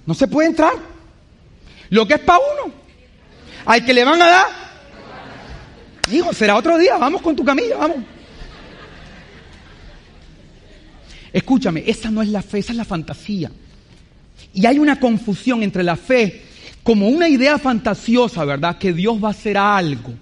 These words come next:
Y cuando, y, y, y, ¿me entiendes? Y tú sencillamente eres un sujeto pasivo en eso. Tú esperas. Entonces ese hombre va a decir, "Si Dios te quisiera sanar, te sanara aquí afuera".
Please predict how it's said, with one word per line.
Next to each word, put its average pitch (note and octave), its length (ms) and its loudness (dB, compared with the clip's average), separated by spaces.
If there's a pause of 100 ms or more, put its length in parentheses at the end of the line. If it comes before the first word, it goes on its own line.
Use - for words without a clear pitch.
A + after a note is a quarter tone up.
(880)
Y G3 120 -2
cuando, G#3 380 -2
y, A3 140 -2
y, G#3+ 140 -2
y, A3 240 0
¿me G3 100 -2
entiendes? F#3+ 440 -2 (280)
Y C4 100 2
tú E4 140 2
sencillamente F4 640 0
eres D4+ 140 2
un E4 160 0
sujeto C#4+ 560 0 (240)
pasivo A3+ 600 2
en A#3 100 0
eso. D3 240 -8 (1200)
Tú A#4+ 80 0
esperas. F4 500 -2
Entonces A3 200 0
ese C#4+ 60 2
hombre C4+ 200 2
va C4 60 2
a - 20 2
decir, C4+ 380 -4
"Si B3 140 0
Dios G#4+ 180 0
te C5 80 -2
quisiera E4 280 -4
sanar, C#4+ 240 0
te - 120 -4
sanara C4 260 0
aquí A#4+ 120 -2
afuera". - 600 0